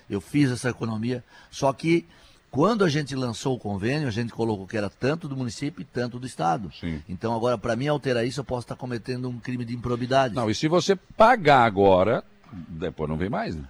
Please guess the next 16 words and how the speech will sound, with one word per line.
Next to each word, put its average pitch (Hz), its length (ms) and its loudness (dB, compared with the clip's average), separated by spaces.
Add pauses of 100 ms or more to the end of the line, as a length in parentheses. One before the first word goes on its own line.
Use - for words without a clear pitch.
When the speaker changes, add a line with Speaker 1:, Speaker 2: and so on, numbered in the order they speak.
Speaker 1:
Não, 139 420 0
não, 113 260 -4
e 107 260 -4 (180)
não 101 180 -6
é 131 80 0
não, 170 380 -4
nem 165 240 -4
que 190 100 -4
eu 202 80 0
não 196 160 -2
queira, 104 480 2 (420)
nem 135 360 -4
que 185 100 -6
eu 175 80 -2
queira 160 400 2
também. 98 320 -4